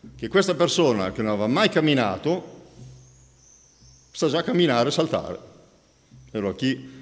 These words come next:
ha provato ad avere una, eh, una gamba rotta per un po' di tempo sa che anche s-, dopo che la gamba è guarita e ha tolto il gesso, non è che si ricomincia a camminare come prima. Questo qui, senza aver mai camminato, lo sapeva già fare.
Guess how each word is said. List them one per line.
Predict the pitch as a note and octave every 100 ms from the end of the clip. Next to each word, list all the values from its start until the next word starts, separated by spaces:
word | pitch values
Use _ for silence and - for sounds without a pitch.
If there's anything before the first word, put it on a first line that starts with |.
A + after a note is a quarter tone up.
| - - -
ha | -
provato | A#2 A#2+ G#2+ - F2+ -
ad | F#2
avere | G2+ A#2+ A2
una, | G#2+ G2+ G2 F2 - - - - -
eh, | F#2
una | F#2 F2 A2+ G#2+
gamba | B2+ B2 B2
rotta | C#3 A#2+ A2
per | A2+
un | A2
po' | A#2
di | D3+
tempo | C#3+ G#2+ G#2+ A2
sa | - B2+
che | A2+ B2+
anche | C#3+ C#3 A2
s-, | - -
dopo | G#2 C#3 A#2+
che | A#2+
la | G#2+
gamba | G#2+ G2+ C3 E3+ D3
è |
guarita | B2+ D#3 C#3 G#2+ F#2 -
e |
ha | G#2
tolto | C#3 B2+ D#3+
il |
gesso, | B2 C3+ C3 C3+ B2 G2 - - - - - - - _ _ -
non | A#2 D#3
è | G3+ G3+
che | C3+
si | C3+
ricomincia | B2+ B2+ C3+ C3+ C3 B2+
a | A#2
camminare | A#2+ A#2 A#2 A#2+ A2+
come | A2+ A2
prima. | G#2+ A2 F2+ E2+ F2+ - - _
Questo | D#3+ G3
qui, | G3 G2+ - - - - _ _ _ - -
senza | - G#3 D#3
aver | D#3 C#3
mai | F#3
camminato, | F3+ D#3+ E3+ E3+ D#3+
lo | D3
sapeva | C3+ B2
già | A2
fare. | A2 E2+ D#2